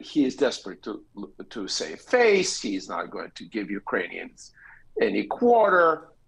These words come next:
So one would hope that we can extricate ourselves, uh, out of this horrible war in a few months. But for that, Ukrainians need to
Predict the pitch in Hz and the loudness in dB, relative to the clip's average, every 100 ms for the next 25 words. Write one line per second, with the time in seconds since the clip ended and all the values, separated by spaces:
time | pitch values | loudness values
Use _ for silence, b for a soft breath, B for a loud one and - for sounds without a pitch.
0 | - - - 185 170 156 151 - _ _ | -12 -4 2 4 6 4 0 -8 _ _
1 | _ _ _ 147 139 147 202 254 311 320 | _ _ _ -20 -20 -2 2 4 2 2
2 | 311 226 - 208 175 131 - _ - 143 | 0 -2 0 2 2 0 -8 _ -10 -8
3 | 139 147 151 160 143 131 - _ _ _ | -6 -6 -6 -2 -2 -2 -8 _ _ _
4 | 214 208 - - 123 - 113 104 107 101 | -4 -4 -6 -8 -8 -6 -8 -6 -6 -6
5 | - 117 98 95 - - - _ _ _ | -8 -6 -6 -6 -8 -10 -16 _ _ _
6 | 131 127 - 135 131 110 113 - - - | 0 0 0 -2 -2 -4 -8 -10 -6 2
7 | 247 208 139 135 120 123 120 120 120 _ | 2 2 -2 -6 -4 -2 0 -2 -4 _
8 | _ _ _ - 143 143 139 131 131 139 | _ _ _ -2 0 2 0 -4 -8 -12
9 | - - - 202 196 127 110 - - - | -16 -14 -4 0 2 0 -4 -12 -16 -18
10 | - _ _ _ _ - 151 151 - 139 | -20 _ _ _ _ -4 -2 -2 -6 -2
11 | 165 180 175 151 - 151 147 139 120 120 | 0 0 -2 -10 -4 -2 0 -4 -6 -10
12 | 131 131 - 131 123 123 117 | -8 -10 -8 -4 -2 -2 -4